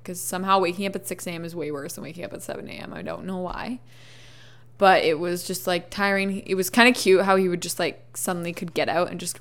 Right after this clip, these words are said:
come in through the door. But we were both, like,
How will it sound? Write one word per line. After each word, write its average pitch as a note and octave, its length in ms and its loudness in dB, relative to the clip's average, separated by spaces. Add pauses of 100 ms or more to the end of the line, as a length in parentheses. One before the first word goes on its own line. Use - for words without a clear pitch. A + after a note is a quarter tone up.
come E3+ 200 -6
in E3+ 220 -6
through E3+ 200 -4
the E3 80 -6
door. F3 380 -4 (600)
But G3 380 6
we F3+ 200 -2
were F3+ 160 0
both, E3 340 -2
like, D#3+ 600 -4